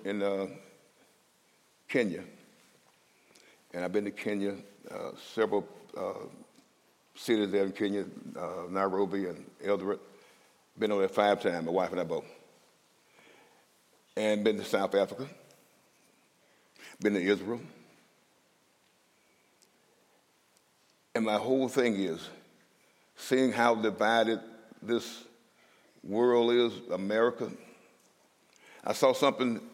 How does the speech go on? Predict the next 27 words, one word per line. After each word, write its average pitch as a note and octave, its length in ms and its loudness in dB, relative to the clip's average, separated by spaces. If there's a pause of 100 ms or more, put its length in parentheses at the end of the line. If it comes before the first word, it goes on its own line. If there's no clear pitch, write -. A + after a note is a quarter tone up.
in, A2+ 300 -2
in A#2 200 0
the, A#2 100 2
these, A2+ 420 -6 (800)
in A#2 60 -4
this A#2 160 -4
country, G#2 500 -2
in, G#2 140 -2
uh, G2 140 -4 (240)
Kenya. G2 300 -6 (960)
People D#3 260 0
who B2+ 180 4
had G#2 320 2
literally A2 320 2
nothing G2 480 -2 (2500)
walked B2+ 320 4
to C3+ 60 0
church, B2+ 380 2 (540)
three C3+ 220 4
hours A#2 240 6
to A#2 60 -2
walk A2 220 2
to G#2 80 -10
church. - 260 -4 (2250)
And A2 120 4
I'm C3 140 6
preaching. - 360 0